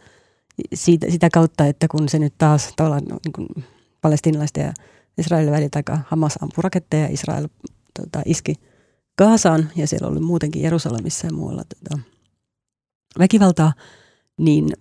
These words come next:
et miten se aina niinku purskahtaa uutisia ja sitten se niinku katoaa agendalta. Ja me ollaan niinku nytkin taas tavallaan tuli tulitauko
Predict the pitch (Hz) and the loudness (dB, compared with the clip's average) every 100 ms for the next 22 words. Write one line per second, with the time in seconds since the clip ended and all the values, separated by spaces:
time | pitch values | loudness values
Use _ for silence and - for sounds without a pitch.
0 | _ _ _ _ _ - 165 190 190 180 | _ _ _ _ _ 0 4 6 6 6
1 | 180 190 180 208 262 226 190 185 294 247 | 6 4 2 4 2 2 4 4 6 4
2 | - 175 170 165 170 156 151 - 147 123 | 4 4 4 2 2 2 2 0 0 0
3 | 139 139 180 147 160 196 185 165 160 160 | -2 -2 -2 0 2 4 6 6 6 4
4 | 160 165 175 - 156 147 143 156 151 147 | 2 4 2 2 -2 -2 -2 -2 -2 2
5 | 175 143 233 262 247 226 233 | 2 6 6 6 4 2 2